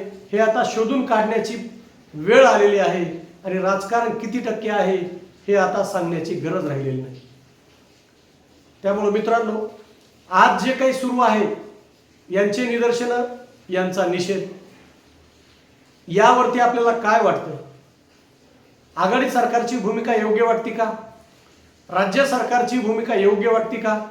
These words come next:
बदलापूर प्रकरणामध्ये नेमकं काय व्हायला पाहिजे,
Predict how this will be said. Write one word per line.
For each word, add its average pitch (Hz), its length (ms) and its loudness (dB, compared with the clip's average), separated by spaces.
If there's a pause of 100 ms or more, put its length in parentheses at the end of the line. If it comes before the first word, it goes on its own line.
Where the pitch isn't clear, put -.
(720)
बदलापूर 220 640 2
प्रकरणामध्ये 214 920 0
नेमकं 196 360 0
काय 220 260 2
व्हायला 214 300 2
पाहिजे, 214 600 -2